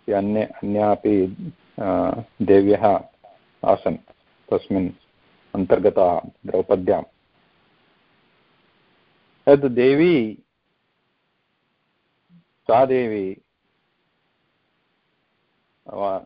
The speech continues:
अ, वागभिमानिनी भारतीदेवी तथा विद्याभिमानी अ, विद्याभिमानिनी सरस्वती देवी।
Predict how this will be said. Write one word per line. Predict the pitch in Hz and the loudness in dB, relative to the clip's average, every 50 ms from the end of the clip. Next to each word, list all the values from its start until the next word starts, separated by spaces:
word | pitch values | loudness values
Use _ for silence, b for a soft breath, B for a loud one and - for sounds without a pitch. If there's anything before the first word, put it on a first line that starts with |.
| _ _ | _ _
अ, | 147 127 107 98 95 92 90 92 92 90 _ _ | -10 -6 -4 -4 -4 -4 -4 -6 -8 -12 _ _
वागभिमानिनी | 117 107 107 127 123 131 117 123 120 123 120 120 120 120 120 123 123 127 131 143 147 - _ _ _ _ _ _ _ _ _ _ _ _ _ _ _ _ _ _ _ _ _ | -2 0 0 2 2 0 -2 -2 -4 -2 -2 0 0 -2 -2 -2 -2 -2 -2 -4 -6 -12 _ _ _ _ _ _ _ _ _ _ _ _ _ _ _ _ _ _ _ _ _
भारतीदेवी | 90 98 101 110 117 - - 123 117 117 117 117 113 113 117 120 127 127 - _ _ _ _ _ _ _ _ _ _ _ _ _ _ _ _ _ _ _ _ _ _ _ _ _ _ _ _ _ _ _ _ _ _ _ _ _ _ _ | -2 0 2 2 2 0 0 -4 -2 0 0 0 0 0 0 -2 -2 -6 -10 _ _ _ _ _ _ _ _ _ _ _ _ _ _ _ _ _ _ _ _ _ _ _ _ _ _ _ _ _ _ _ _ _ _ _ _ _ _ _
तथा | 135 - - 127 117 120 123 120 - - _ _ _ - | -8 -2 2 2 4 4 2 0 -2 -8 _ _ _ -12
विद्याभिमानी | 104 98 104 131 131 123 110 117 117 117 113 113 110 113 113 117 117 117 - _ _ _ _ _ _ _ _ _ _ - | -12 0 4 4 4 4 2 -2 -4 -2 -2 -2 -2 -4 -6 -6 -6 -8 -10 _ _ _ _ _ _ _ _ _ _ -16
अ, | |
विद्याभिमानिनी | 113 107 - 104 101 98 123 120 117 117 117 113 110 104 107 117 117 127 131 135 131 127 | -16 -14 -12 -12 -6 0 0 0 2 0 -2 -4 -4 -4 -4 -4 -4 -4 -2 -2 -2 -4
सरस्वती | - - 98 107 - - - 117 - 123 | -4 -4 -4 -4 -6 -6 -10 -6 -6 -4
देवी। | 113 120 117 117 113 117 120 120 | -2 -2 -2 0 0 0 -2 -2